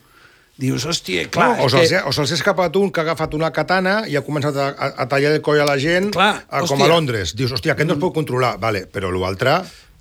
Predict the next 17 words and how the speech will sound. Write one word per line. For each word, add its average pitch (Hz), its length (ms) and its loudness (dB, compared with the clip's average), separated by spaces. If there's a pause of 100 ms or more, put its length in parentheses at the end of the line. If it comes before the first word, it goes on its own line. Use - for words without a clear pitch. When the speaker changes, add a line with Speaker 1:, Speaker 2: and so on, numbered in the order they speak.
Speaker 2:
i 120 120 -4
a, 117 100 0
i 117 100 -8
a 95 60 2
sueldo... 113 500 -2 (760)
És - 80 -4
que, 127 100 2
clar, 123 180 2
després 135 280 2
diuen, 147 220 2
"És 123 80 -2
que 180 80 -2
les 143 140 0
víctimes 180 380 0
són 165 180 -2
unes 165 160 0
conspiranoiques". 135 760 0